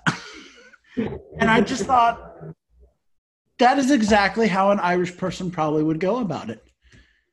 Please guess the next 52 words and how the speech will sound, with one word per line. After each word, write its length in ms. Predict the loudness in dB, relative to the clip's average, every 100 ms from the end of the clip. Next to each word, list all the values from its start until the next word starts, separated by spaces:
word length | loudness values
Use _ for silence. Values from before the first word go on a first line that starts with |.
| _ _ 2
You 180 | 4 6
would, 300 | 6 2 -6
it 100 | -2
wouldn't 280 | 2 2 4
be 120 | 4
a 40 | 2
big 240 | 2 0
deal 220 | 0 0
to 100 | 0
you. 60 | 0
You'd 80 | 0
be 80 | -2
like, 180 | -4 -2
"Oh, 80 | 0
by 200 | 2 2
the 120 | 2
way, 180 | 2 2
and 80 | 0
I 80 | -2
also 260 | -4 -4 -8
assassinated 600 | -4 -4 -2 -6 -8 -6
someone, 300 | -8 -6 -4
and 360 | 0 0 0
I 60 | -2
tended 460 | -2 0 0 0 -2
to 100 | -2
the 100 | 2
garden, 520 | 4 4 2 0 0
you 120 | 0
know, 420 | 0 -2 -2 0
and 320 | 2 2 2 2
I, 360 | 2 2 -2 -8 -20 -10 -8 -8 -10 -6
you 100 | -2
know, 160 | -2
back 320 | 2 4 4 4
up 160 | 2
a 40 | 0
minute. 360 | 0 0 -4 -2
Can 180 | 0 2
we 160 | 2
talk 260 | 4 4 4
about 280 | 2 4 4
what 100 | 4
you 140 | 4
just 240 | 4 2 2
said 180 | 2
a 40 | 2
minute?" 300 | 0 0 0
You 120 | 0
know? 320 | 0 -2 -8 -14
<laughs> 160 | -18 -20 -20 -20 -14
So 560 | 0 2 2 0 -4